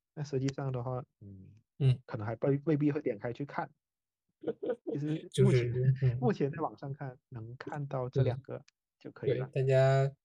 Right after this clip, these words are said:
Speaker 2: 各取所需，风险由人，对吧？ <laughs>
Speaker 1: 嗯。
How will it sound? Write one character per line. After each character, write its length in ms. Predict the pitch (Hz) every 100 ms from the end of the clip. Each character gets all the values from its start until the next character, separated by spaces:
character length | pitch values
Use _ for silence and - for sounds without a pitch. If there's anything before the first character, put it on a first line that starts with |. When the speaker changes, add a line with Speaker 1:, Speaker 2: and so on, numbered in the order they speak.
| _ _ _ _
Speaker 2:
各 160 | - 165
取 180 | 143 160
所 200 | - 127
需， 260 | - 165
风 200 | 156 175 160
险 180 | 123
由 140 | 120 139
人， 220 | 127 139
对 120 | 147
吧？ 100 | 131 - - -
<laughs> 720 | 190 - - - - 185 - 147
Speaker 1:
嗯。 320 | 139 110